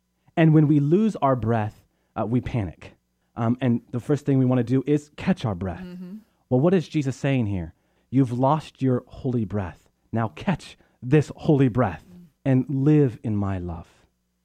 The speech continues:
Speaker 1: This is what it's about. Live in my love. And what's fascinating about this verse is the transmission of the Holy Spirit is tied to what?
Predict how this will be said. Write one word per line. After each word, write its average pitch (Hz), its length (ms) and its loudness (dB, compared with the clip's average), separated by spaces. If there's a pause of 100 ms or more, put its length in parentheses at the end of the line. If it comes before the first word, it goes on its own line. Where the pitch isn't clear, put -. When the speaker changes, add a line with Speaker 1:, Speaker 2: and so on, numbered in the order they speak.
Speaker 1:
This 170 200 -2
is 113 120 -8
what 107 140 -2
it's 95 140 -8
about. - 440 -14 (260)
Live 147 280 0
in 120 60 0
my 101 180 -2
love. 87 380 -10 (280)
And 139 80 -4
what's 208 160 -6
fascinating 113 500 -6
about 110 200 -6
this 110 140 -10
verse 117 300 -6
is 117 220 -8 (280)
the 131 80 -2
transmission 135 640 -4
of 139 60 -4
the 123 80 -6
Holy 123 220 -6
Spirit 120 280 -10
is 120 100 -10
tied 123 240 -10
to 160 80 -10
what? - 360 -12